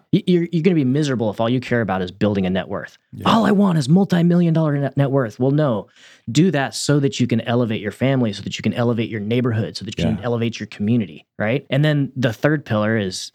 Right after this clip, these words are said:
Speaker 1: is be generous with what you've got.
Speaker 2: Yeah.
Speaker 1: And if you can make millions and millions of dollars,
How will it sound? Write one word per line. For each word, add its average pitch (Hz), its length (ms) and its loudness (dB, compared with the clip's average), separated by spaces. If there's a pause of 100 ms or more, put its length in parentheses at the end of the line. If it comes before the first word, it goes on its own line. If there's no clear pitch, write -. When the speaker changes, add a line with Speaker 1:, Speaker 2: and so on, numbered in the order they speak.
Speaker 1:
is 110 240 0
be 120 160 2
generous 117 460 0
with 101 120 -12
what 101 160 -12
you've 92 120 -8
got. - 240 -8 (180)
Speaker 2:
Yeah. 101 240 -8
Speaker 1:
And 120 80 2
if 110 100 -2
you 151 120 4
can 135 160 0
make 127 200 -2 (120)
millions 131 420 2
and 113 100 2
millions 117 300 0
of 101 80 -6
dollars, 110 460 0